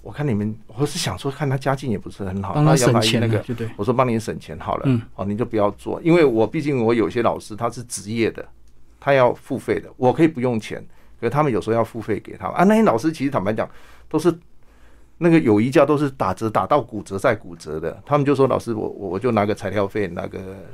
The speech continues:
Speaker 2: 嗯，嗯，嗯。
Speaker 1: 工本费，好不好？’就因为我那一天请假也是要钱嘛。
Speaker 2: 对。
Speaker 1: 我说：‘OK。’我说：‘爸爸，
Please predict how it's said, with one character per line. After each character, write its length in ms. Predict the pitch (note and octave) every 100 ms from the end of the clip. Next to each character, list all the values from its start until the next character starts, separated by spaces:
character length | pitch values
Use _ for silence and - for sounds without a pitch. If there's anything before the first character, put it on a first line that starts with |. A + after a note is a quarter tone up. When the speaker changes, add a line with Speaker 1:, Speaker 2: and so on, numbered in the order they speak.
| C3
Speaker 2:
嗯， 280 | D3 C#3 C3
嗯， 120 | B2+
嗯。 120 | B2+ B2 -
Speaker 1:
工 160 | D3 C#3
本 180 | F#2 E2
费， 200 | G#2+ -
好 120 | -
不 80 | F2+
好？’ 240 | G#2 - - -
就 180 | - A#2
因 80 | D#3
为 60 | C#3
我 80 |
那 120 | A2 B2
一 40 |
天 160 | C3+ C#3
请 160 | G2+
假 220 | F#2 A#2 -
也 140 | G2 F#2
是 140 | -
要 100 | A2
钱 220 | G2+ E2
嘛。 100 | - - - - - -
Speaker 2:
对。 100 | C3
Speaker 1:
我 60 | G#2+
说： 160 | B2+ A#2+
‘OK。’ 300 | A#2+ A2 - - - -
我 100 | -
说 120 | G#2+ D3+
：‘爸 120 | A2
爸， 160 | G2